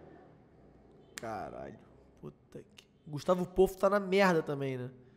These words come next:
Mas vambora. Ó aqui, ó. Tenho fé em ti. Tenho fé, pô. Vambora.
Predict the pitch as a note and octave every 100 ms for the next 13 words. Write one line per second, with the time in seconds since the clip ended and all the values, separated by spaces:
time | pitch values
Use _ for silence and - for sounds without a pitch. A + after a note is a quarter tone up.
0 | _ _ _ _ _ _ _ _ _ _
1 | _ _ _ - C#3 D#3+ B2+ A#2 D#3 -
2 | - _ _ _ _ _ _ _ _ _
3 | _ _ _ _ _ _ _ _ _ _
4 | _ _ _ _ _ _ _ _ - D3
5 | - C#3 B2 - - F#3 F3 - F3 E3+
6 | - - C#3 A#2+ - - _ _ _ _
7 | F#3 A#3+ - F#3 F#3+ A#2+ - - _ _
8 | _ _ _ _ _ _ _ _ _ _
9 | _ _ _ _ _ _ _ D#3+ C#3+ C#3+
10 | C#3+